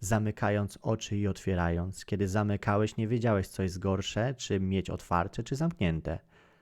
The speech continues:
Bo jak otworzyłeś, to skoncentrowałeś się na tym, co leci w telewizorze.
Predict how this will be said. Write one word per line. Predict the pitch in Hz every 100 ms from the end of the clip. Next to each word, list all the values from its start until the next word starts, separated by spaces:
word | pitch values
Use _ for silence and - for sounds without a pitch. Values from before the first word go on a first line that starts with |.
| _ _ -
Bo | 90
jak | 82
otworzyłeś, | 92 - 117 113 135 170 170
to | - 123
skoncentrowałeś | - 120 120 104 110 107 107 -
się | 107
na | 101
tym, | 95 104
co | 95 92
leci | 92 -
w | -
telewizorze. | 92 90 92 101 92 80 80